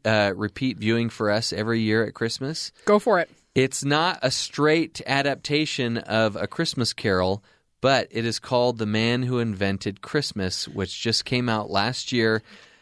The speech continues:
Speaker 1: It was, uh, released, it, it didn't get a, a wide release, so it kinda disappeared. It's on Amazon Prime right, right now, but it's about Charles Dickens writing A Christmas Carol,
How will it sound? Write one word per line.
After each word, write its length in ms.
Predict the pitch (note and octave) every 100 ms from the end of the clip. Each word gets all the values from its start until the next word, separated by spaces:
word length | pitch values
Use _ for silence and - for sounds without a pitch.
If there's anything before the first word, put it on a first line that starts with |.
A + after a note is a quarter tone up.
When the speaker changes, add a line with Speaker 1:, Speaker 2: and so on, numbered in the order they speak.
| _
Speaker 1:
It 140 | - C3
was, 380 | C3 B2 G#2+ B2+
uh, 240 | A2+ G#2
released, 840 | G2+ A#2 B2+ D3+ D#3 - - - -
it, 200 | - B2
it 120 | C3 -
didn't 340 | G3+ A3 B2+
get 220 | E3+ E3+ -
a, 120 | A#2+ A#2 -
a 160 | G#2+ F#2 F#2
wide 460 | - G2 A2+ D3 C#3+
release, 420 | A#2 A#2 C3+ D#3
so 120 | -
it 100 | G#2+ -
kinda 240 | D#3+ F#3+
disappeared. 840 | C3+ C3+ - C#3+ - C#3 C#3+ D3+ - - -
It's 160 | -
on 180 | D#3 F3+
Amazon 520 | F3 E3 E3 D3+ C#3 B2
Prime 400 | - C#3 D3 C3
right, 220 | A2+ - -
right 240 | A2+ G#2
now, 480 | G#2 C3 C#3 G2+ G2 - - _ -
but 240 | B2 B2 -
it's 260 | B2+ C3+
about 540 | C#3 A#2 A#2+ C#3+ F3 G#2
Charles 460 | - B2+ B2+ A2+
Dickens 560 | G2 A#2 B2 A#2 G#2+ F#2 -
writing 600 | G2 G#2 D3+ F3 C#3+ A#2+ -
A 80 |
Christmas 500 | G#2 - A#2 - G2
Carol, 480 | - - F2+ F2+ G2